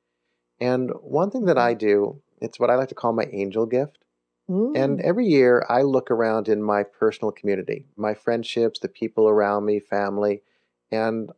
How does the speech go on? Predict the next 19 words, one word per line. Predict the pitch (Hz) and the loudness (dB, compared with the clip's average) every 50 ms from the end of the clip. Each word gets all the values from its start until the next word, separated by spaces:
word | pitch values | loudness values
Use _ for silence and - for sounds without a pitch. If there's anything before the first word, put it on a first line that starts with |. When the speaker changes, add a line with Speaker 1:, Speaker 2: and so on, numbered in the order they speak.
| _ _ - | _ _ -4
Speaker 1:
I, | - 131 131 151 151 - _ _ _ _ _ _ - | -2 -2 -2 -2 -6 -12 _ _ _ _ _ _ -6
I | - 127 - _ _ _ _ - | -6 -6 -6 _ _ _ _ -8
connect | - 165 156 165 190 196 - - | -4 -2 0 0 0 0 -2 -4
to | 202 | -4
someone | 185 - - 151 139 139 135 | -4 -2 -2 0 0 2 2
I | 131 123 | 2 2
know | 120 120 117 117 110 | 2 2 0 0 0
who's | - 123 120 113 | 0 -2 -2 -2
definitely | - - 120 117 120 - 123 117 113 - | -2 -2 -2 -2 -2 -4 -4 -4 -4 -4
in | 110 110 107 107 104 | -4 -4 -4 -4 -2
need | 104 107 107 101 98 98 - | -2 -2 -2 -2 -4 -6 -6
for | _ - 101 | _ -6 -4
the | 101 | -4
season. | 95 - - 104 101 98 - 107 - - _ _ _ _ _ _ _ _ _ _ _ _ _ _ _ _ _ _ | -4 -4 -6 -8 -8 -8 -8 -10 -12 -14 _ _ _ _ _ _ _ _ _ _ _ _ _ _ _ _ _ _
And | - 120 120 120 120 120 120 120 | -2 0 0 0 0 0 -2 -4
what | 117 - 123 123 120 123 135 151 | -4 -4 -2 0 2 4 4 4
I | 175 185 | 4 2
do | 170 131 120 113 110 107 107 113 117 120 - 113 | 2 2 4 4 6 6 6 4 2 0 0 0
is | 113 113 113 110 110 110 110 110 107 107 104 | 2 4 6 6 6 6 6 4 2 -2 -8